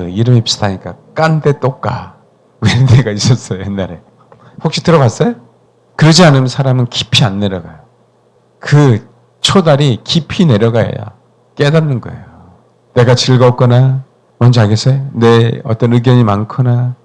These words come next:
아니면 내가 편안할 때, "옛날엔 너 이랬잖아. 이 부분에서 회개해야 돼."라고 얘기하잖아요. 깊이 안 내려갑니다. 또 깐데 또 까야 돼요. 죄송한데.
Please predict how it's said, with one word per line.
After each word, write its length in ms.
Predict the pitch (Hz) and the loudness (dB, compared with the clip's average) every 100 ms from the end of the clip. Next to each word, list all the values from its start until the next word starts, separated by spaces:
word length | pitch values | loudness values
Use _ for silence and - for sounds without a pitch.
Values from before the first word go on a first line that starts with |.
| _ _ | _ _
아니면 280 | - 117 117 | -2 2 2
내가 180 | 107 110 | 2 0
편안할 560 | - 185 175 147 110 | -2 -4 -2 0 -2
때, 360 | - 113 101 98 - _ | -2 -2 -2 -8 -16 _
"옛날엔 420 | 131 143 151 147 135 | 0 2 4 2 2
너 120 | 131 | 2
이랬잖아. 640 | 120 127 123 120 113 110 | 2 0 -2 -2 0 -2
이 240 | 104 120 131 | -2 0 0
부분에서 460 | - 123 117 127 | 0 -2 0 0
회개해야 320 | 131 131 127 117 | 0 2 0 0
돼."라고 400 | 110 98 98 107 | -2 -4 -4 -4
얘기하잖아요. 640 | 95 107 101 98 98 135 - _ _ _ | -2 -2 -2 -4 -6 -6 -10 _ _ _
깊이 360 | - - - - | -8 -6 -6 -8
안 140 | 135 | -8
내려갑니다. 460 | 104 107 92 - - _ _ _ _ _ _ | -8 -8 -10 -18 -20 _ _ _ _ _ _
또 320 | - 165 131 - | -2 -2 -4 -6
깐데 340 | 143 160 147 | -4 -2 -4
또 160 | - - | -4 -6
까야 260 | - 196 147 | -4 -6 -6
돼요. 320 | 98 87 - _ _ _ _ | -12 -20 -20 _ _ _ _
죄송한데. 640 | - 120 139 107 82 87 | 0 2 4 2 -2 -14